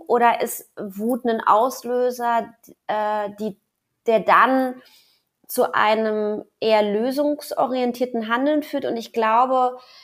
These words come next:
gar nicht so sehr, dass man jetzt zum Beispiel Frauen, äh, abspricht, wütend sein zu dürfen oder so, sondern ich glaube, wir müssen aufgrund von ja auch,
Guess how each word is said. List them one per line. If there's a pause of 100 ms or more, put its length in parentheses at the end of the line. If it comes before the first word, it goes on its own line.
(200)
gar
nicht
so
sehr,
dass
man
jetzt
zum
Beispiel
Frauen,
äh, (400)
abspricht,
wütend
sein
zu
dürfen
oder
so,
sondern
ich
glaube,
wir
müssen (720)
aufgrund
von
ja
auch,